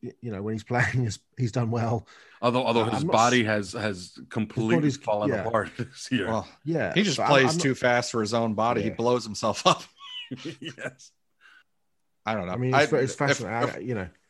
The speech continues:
Speaker 3: I, I get you. I get you on that. I do think if overall, I mean, I wanna talk about the number three overall pick because I think it's more fun to talk about the number three overall pick than to talk about, like, say, the number six overall pick. Um, and, you know, we're all more fascinated with the idea,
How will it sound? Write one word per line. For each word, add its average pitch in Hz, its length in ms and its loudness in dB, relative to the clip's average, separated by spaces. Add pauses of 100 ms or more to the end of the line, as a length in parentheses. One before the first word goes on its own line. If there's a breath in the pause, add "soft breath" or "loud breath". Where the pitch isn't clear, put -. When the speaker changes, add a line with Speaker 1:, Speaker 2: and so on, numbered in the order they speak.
(340)
Speaker 3:
I, 135 300 2
I 139 40 4
get 131 280 2
you. 127 120 -2
I 131 140 4
get 127 220 2
you 127 60 2
on 120 140 2
that. 117 180 2
I 127 80 6
do 143 180 0
think 131 300 -4 (360 soft breath)
if 120 220 -2 (360)
overall, 127 680 4 (480)
I - 60 0
mean, 131 200 0 (240)
I 147 60 6
wanna 170 180 8
talk 143 240 6
about 127 180 2
the 123 60 -2
number 117 180 0
three 113 260 -2
overall 101 400 2
pick 101 240 -4
because 101 280 -4
I 98 80 -2
think 104 160 -6
it's 95 160 -8
more 98 120 -4
fun 101 240 -4
to 95 60 -6
talk 95 240 -4
about 95 180 -4
the 95 60 -10
number 92 220 -8
three 95 240 -6
overall 90 400 -4
pick 90 260 -10
than 92 140 -8
to 87 60 -8
talk 90 240 -6
about, 87 220 -6
like, 90 200 -6
say, 92 180 -6
the 90 80 -8
number 85 180 -10
six 87 300 -10
overall 85 360 -6
pick. 85 280 -12 (460 loud breath)
Um, 92 500 -4 (400)
and, 95 340 -8
you 107 120 -6
know, 98 100 -4
we're 98 160 -2
all 95 140 -2
more 95 220 -6
fascinated 90 760 -6
with 90 140 -8
the 90 120 -6
idea, 87 540 -8